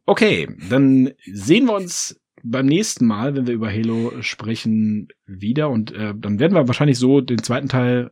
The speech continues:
äh, abfrühstücken und direkt auch mit dem dritten Teil so weitermachen. Vielleicht kriegen wir auch die gesamte Bungie-Ära von Halo durchgekaut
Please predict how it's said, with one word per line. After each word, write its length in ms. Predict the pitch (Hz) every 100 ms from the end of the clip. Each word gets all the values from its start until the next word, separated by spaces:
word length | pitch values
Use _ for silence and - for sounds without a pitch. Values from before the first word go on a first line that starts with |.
| -
äh, 60 | 120
abfrühstücken 640 | 90 - 139 - 120 117
und 160 | 110 107
direkt 240 | 101 -
auch 100 | 101
mit 120 | 101
dem 100 | 101
dritten 260 | 90 98 104
Teil 340 | - 87 90
so 140 | 90 82
weitermachen. 680 | 85 92 82 82 101 123 - - _ _
Vielleicht 440 | - 101 107 - _ _ -
kriegen 240 | 127 120
wir 80 | 98
auch 120 | 98
die 100 | 120
gesamte 360 | 107 101 110 98
Bungie-Ära 760 | - 90 95 90 55 80 85
von 200 | 82 101
Halo 240 | - 87 82
durchgekaut 720 | 82 85 87 - 85 90 -